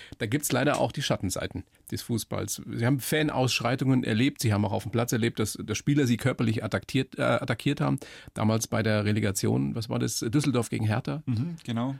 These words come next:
Speaker 1: Ja. Wie, wie geht man mit sowas um? Wenn, wenn's plötzlich auf dem Platz völlig aus dem Ruder läuft und Spieler einen angreifen und Fans danach, äh, böse Briefe schreiben oder,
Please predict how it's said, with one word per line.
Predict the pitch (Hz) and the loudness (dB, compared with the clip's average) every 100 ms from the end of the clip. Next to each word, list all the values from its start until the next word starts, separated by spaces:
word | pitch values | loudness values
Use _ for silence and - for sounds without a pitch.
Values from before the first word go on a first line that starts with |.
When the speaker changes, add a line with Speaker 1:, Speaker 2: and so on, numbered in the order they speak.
| _ - | _ -6
Speaker 1:
Ja. | 101 110 147 _ | -6 -6 -10 _
Wie, | 110 123 | -4 0
wie | 165 | 2
geht | 175 190 | 2 2
man | 160 | 2
mit | 156 | 2
sowas | 160 156 - | 2 0 0
um? | 156 127 - - - | -2 -4 -8 -10 0
Wenn, | 131 120 | 2 4
wenn's | 127 - | 0 0
plötzlich | 151 151 147 131 | -2 0 -4 -2
auf | 135 | -2
dem | 120 | -2
Platz | 120 135 - - | 0 0 0 -4
völlig | - - 190 202 160 | -4 -2 0 2 0
aus | 165 | 0
dem | 165 | 2
Ruder | 135 147 113 | 4 4 4
läuft | 95 90 - | 2 -4 -6
und | 110 107 | -6 -4
Spieler | - 156 151 | 0 2 4
einen | 143 131 | 2 2
angreifen | - 185 - 104 95 104 92 - - | 0 -2 -2 -2 -2 -4 -6 -10 -2
und | 120 | -2
Fans | - 143 156 | 2 2 2
danach, | 156 135 139 - | 2 4 2 0
äh, | 127 143 | -2 0
böse | 117 139 139 | 2 2 2
Briefe | 127 156 - | 2 2 2
schreiben | 143 110 104 117 | 0 2 0 0
oder, | 107 113 | -2 -4